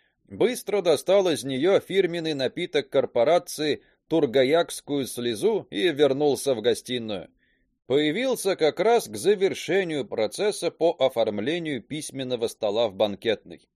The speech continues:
Завершающий мазок сделал я, водрузив в центр этого поля чудес покрытую остатками плесени и грязными разводами бутылку нашей фирменной амброзии.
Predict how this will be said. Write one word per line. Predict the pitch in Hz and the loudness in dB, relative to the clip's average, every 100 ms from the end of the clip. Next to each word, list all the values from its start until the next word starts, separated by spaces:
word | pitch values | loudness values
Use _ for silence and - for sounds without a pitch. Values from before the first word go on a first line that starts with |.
| _ _ _ _ | _ _ _ _
Завершающий | 87 98 147 165 139 170 139 113 117 | -8 -2 0 0 0 2 2 0 -6
мазок | 107 101 151 240 - | -6 -4 0 0 0
сделал | 85 151 180 156 127 _ _ _ | -6 -2 2 2 0 _ _ _
я, | 98 123 120 76 _ _ _ | -2 4 4 2 _ _ _
водрузив | 101 156 139 170 139 147 - | 2 4 4 2 0 -4 -6
в | - | -12
центр | - 147 117 117 120 | -2 0 0 0 0
этого | 113 113 110 | 0 -2 -2
поля | - 120 101 | -2 -2 -2
чудес | - 127 220 - | -6 -2 -2 -2
покрытую | - 110 147 220 220 170 160 | -6 -4 -2 -2 -2 -4 -2
остатками | 123 - 160 143 139 117 | -4 -2 -4 -4 -8 -8
плесени | - 139 151 - 139 127 | -6 -4 -2 -2 -6 -8
и | 127 117 | -8 -6
грязными | 117 135 104 117 110 | 0 2 2 -4 -4
разводами | 107 101 98 190 170 160 | -2 -2 -2 -2 -2 -4
бутылку | 127 110 147 160 - 117 | -6 -6 -2 -4 -4 -6
нашей | 131 - 113 | -6 -4 -6
фирменной | - 123 113 110 113 | -4 -4 -4 -6 -6
амброзии. | 120 113 110 107 92 - - | -4 -2 2 2 0 -6 -20